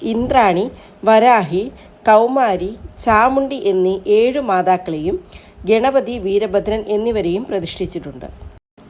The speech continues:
ക്ഷേത്ര മതിൽക്കുള്ളിൽ പടിഞ്ഞാറ് നാഗരാജാവിനെയും കിഴക്ക് നാഗയക്ഷിയെയും വടക്ക് സാമൂതിരി രാജവംശത്തിൽപ്പെട്ട വെട്ടത്ത്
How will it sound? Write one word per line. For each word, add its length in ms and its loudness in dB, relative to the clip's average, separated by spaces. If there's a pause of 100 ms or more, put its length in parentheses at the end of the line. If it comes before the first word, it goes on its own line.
(460)
ക്ഷേത്ര 520 2 (100)
മതിൽക്കുള്ളിൽ 600 2 (400)
പടിഞ്ഞാറ് 520 2 (100)
നാഗരാജാവിനെയും 840 -2 (140)
കിഴക്ക് 480 -4
നാഗയക്ഷിയെയും 880 -2 (120)
വടക്ക് 400 -4
സാമൂതിരി 520 -2 (120)
രാജവംശത്തിൽപ്പെട്ട 960 -4 (960)
വെട്ടത്ത് 440 0